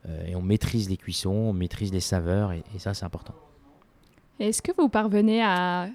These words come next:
Speaker 2: créer, euh, de manière assez constante ? Est-ce qu'on peut créer, par exemple, quand on est triste ?
Speaker 1: Ah, très bonne question. Oui, on peut créer quand on est triste. Oui, ça m'est arrivé d'être, euh, pas triste, mais, euh, de peut-être pas avoir le moral parce que ce qui est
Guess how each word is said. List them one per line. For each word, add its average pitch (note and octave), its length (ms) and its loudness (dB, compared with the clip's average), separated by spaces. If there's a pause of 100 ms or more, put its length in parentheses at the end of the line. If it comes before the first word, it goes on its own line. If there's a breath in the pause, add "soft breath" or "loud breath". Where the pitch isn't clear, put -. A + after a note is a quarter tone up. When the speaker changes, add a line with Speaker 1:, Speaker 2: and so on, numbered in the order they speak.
(560)
Speaker 2:
créer, A3+ 600 4
euh, F3+ 200 2
de F3+ 160 2
manière G3+ 340 0
assez G3 260 -4
constante ? - 760 0 (220)
Est-ce - 120 -8
qu'on A#3 140 0
peut A3+ 140 2
créer, G#3+ 680 0
par F3+ 120 -4
exemple, F#3+ 360 -2
quand F#3 200 -4
on F3 100 -4
est F3 140 -4
triste ? - 560 0 (880 loud breath)
Speaker 1:
Ah, G2+ 400 -8
très - 140 0
bonne G2 180 2
question. - 420 -6
Oui, A2 180 6
on A2 60 6
peut F#2+ 160 0
créer G#2 240 -2
quand - 180 -8
on F2+ 100 0
est E2 100 -2
triste. - 340 -12
Oui, E2 80 -8
ça - 120 -10
m'est D#2+ 100 -6
arrivé E2 240 -6
d'être, - 300 -6
euh, D2+ 300 -8
pas D#2+ 120 -12
triste, - 380 -8
mais, C#2+ 200 -12
euh, C2+ 200 -14 (600 loud breath)
de D#2 360 -10
peut-être - 200 -2
pas E2+ 120 0
avoir E2 200 0
le D#2+ 60 -2
moral D#2+ 320 0
parce - 160 -8
que - 100 -18
ce - 140 -12
qui E2+ 220 -6
est - 20 -4